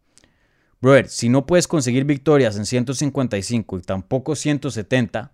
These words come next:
y no vas a ir a ciento ochenta y cinco o ciento cuarenta y cinco, ¿qué estás haciendo? Y Li Jingliang es bueno.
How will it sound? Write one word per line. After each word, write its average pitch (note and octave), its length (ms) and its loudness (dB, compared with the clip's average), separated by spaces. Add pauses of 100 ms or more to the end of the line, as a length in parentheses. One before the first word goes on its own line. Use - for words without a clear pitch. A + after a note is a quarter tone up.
(140)
y F2+ 100 -10
no G#2 100 -4
vas A#2+ 120 -2
a C3 80 2
ir C#3 80 2
a C3 40 2
ciento C#3 260 -4
ochenta B2 280 -4
y G2+ 60 -6
cinco C#3+ 420 -4
o B2 100 -6
ciento G3+ 400 0
cuarenta G2+ 320 -4
y F2+ 60 -8
cinco, A2 380 -6 (1400)
¿qué B2 80 -2
estás C3 240 -6
haciendo? C3 380 -6 (840)
Y G#2 80 -6
Li B2+ 120 2
Jingliang G3 360 6
es F#3 120 2
bueno. C3+ 380 4